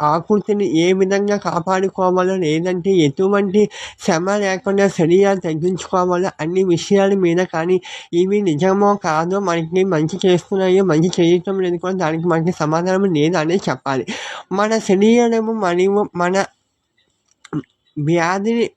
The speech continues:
రోధక నిరోధక శక్తిని పెంచుకోవడానికి ఏ విధంగా పెంచుకోవాలో తెలుసుకుందామా?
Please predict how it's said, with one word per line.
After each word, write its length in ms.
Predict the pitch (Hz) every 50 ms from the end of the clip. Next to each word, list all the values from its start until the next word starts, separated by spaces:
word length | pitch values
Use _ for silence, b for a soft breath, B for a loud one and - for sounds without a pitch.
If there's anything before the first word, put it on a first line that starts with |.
| _ -
రోధక 260 | 165 175 180 190 202 208
నిరోధక 460 | 214 214 202 202 196 196 208 208 190 -
శక్తిని 340 | 214 190 170 - 208 202 208
పెంచుకోవడానికి 800 | 190 185 165 170 160 - - 202 196 196 190 196 196 180 165 151
ఏ 40 | 170
విధంగా 260 | 185 190 196 196 196
పెంచుకోవాలో 580 | 185 180 180 165 - - 190 185 185 190 190
తెలుసుకుందామా? 640 | 175 170 147 147 - - - 180 175 165 156 156 165